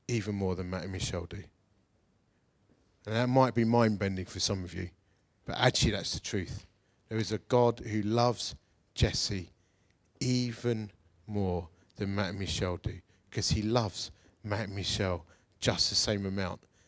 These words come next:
And do you know what? He loves all of you just that same amount. And it's utterly remarkable.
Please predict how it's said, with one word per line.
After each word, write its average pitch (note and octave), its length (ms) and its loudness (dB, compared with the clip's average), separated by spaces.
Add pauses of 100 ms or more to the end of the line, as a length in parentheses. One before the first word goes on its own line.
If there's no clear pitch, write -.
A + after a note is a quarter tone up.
(200)
And G#2+ 100 -8
do - 100 -6
you B2 120 0
know B2 100 2
what? C#3 240 0 (360)
He G#2+ 140 -14
loves A2 480 -2 (340)
all A2+ 240 0
of F#2+ 120 -4
you G2 280 -4 (500)
just - 300 4
that - 160 -4
same F#2+ 260 -2
amount. F#2 340 -6 (760)
And G#2+ 100 -6
it's G2 140 -6 (200)
utterly A2+ 400 4
remarkable. F#2+ 720 -4